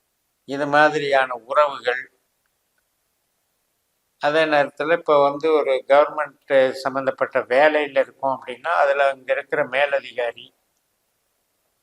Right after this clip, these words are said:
இப்படி எல்லாம் அதுக்கு தகுந்த மாதிரி ஜோதிடத்துல நாம அசியூம் பண்ணி நாம எடுத்துக்கணும்.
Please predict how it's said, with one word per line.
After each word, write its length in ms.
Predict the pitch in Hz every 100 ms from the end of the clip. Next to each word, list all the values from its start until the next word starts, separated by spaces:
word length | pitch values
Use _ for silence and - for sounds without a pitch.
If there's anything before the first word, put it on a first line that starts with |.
| _ _ -
இப்படி 340 | 147 170 151
எல்லாம் 400 | 143 156 165 208 165
அதுக்கு 240 | 151 151 -
தகுந்த 300 | 139 139 139
மாதிரி 400 | 147 175 135 143
ஜோதிடத்துல 600 | 156 151 135 - 156 175
நாம 400 | 143 135 127 120
அசியூம் 380 | - 165 165 143
பண்ணி 240 | 127 160
நாம 300 | 175 147 131
எடுத்துக்கணும். 600 | 120 120 - 123 104